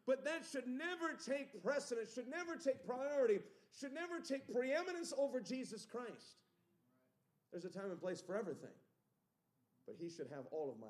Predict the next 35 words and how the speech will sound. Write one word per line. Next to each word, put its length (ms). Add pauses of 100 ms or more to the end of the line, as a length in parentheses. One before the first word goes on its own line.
(120)
heart. 120 (1160)
And 80
as 140
I 120
engage 800
in 320 (300)
working 520
and 280
getting 240
a 60
paycheck, 520
and 80
as 160
I 160
engage 540
in 100
seeking 440
to, 140 (320)
uh, 120 (140)
be 120
a 60
good 260
steward 580
of 160
my 200 (100)
vessel 380
and 100
looking 260
appropriate, 480
not 140
a 160
bum 160
or 100
a 60
slob, 280